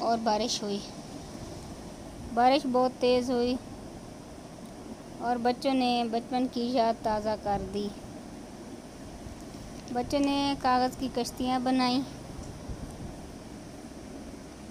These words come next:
और बारिश के पानी में चलाईं। कुछ कश्तियाँ पानी में डूब गईं और कुछ कश्तियाँ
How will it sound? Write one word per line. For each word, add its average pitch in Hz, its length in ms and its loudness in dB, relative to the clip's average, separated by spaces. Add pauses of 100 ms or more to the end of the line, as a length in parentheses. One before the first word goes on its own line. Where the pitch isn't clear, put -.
और 233 220 0
बारिश 240 360 0
के 262 80 0 (100)
पानी 220 280 0
में 214 140 0
चलाईं। 202 400 0 (1700)
कुछ 269 280 0
कश्तियाँ 262 440 4 (100)
पानी 247 320 2
में 226 180 -2
डूब 262 320 2
गईं 269 280 2 (2250)
और 240 140 2 (120)
कुछ 311 200 4
कश्तियाँ 254 540 2